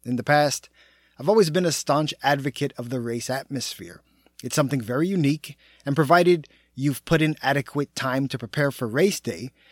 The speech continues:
it feels like the culmination of all the time, effort, and sacrifice you've made to get to that point. Unlike an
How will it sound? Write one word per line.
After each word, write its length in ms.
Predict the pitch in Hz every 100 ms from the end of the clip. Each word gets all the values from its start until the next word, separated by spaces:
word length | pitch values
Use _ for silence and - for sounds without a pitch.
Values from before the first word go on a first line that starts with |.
| -
it 100 | -
feels 400 | 147 247 240 180
like 220 | 180 175 -
the 80 |
culmination 840 | 135 - 170 170 151 139 139 143 139
of 120 | 110
all 80 | 107
the 140 | 90
time, 600 | - - - 160 170 170 - -
effort, 400 | 139 - 147 143
and 160 | - 101
sacrifice 800 | - 175 165 160 - 143 135 -
you've 180 | 135 113
made 280 | 120 120 -
to 80 |
get 180 | 101 117
to 100 | -
that 260 | 107 101 -
point. 300 | - 151 - _ _ _ _ _ _ _ -
Unlike 480 | 202 202 180 165 143
an 160 | 117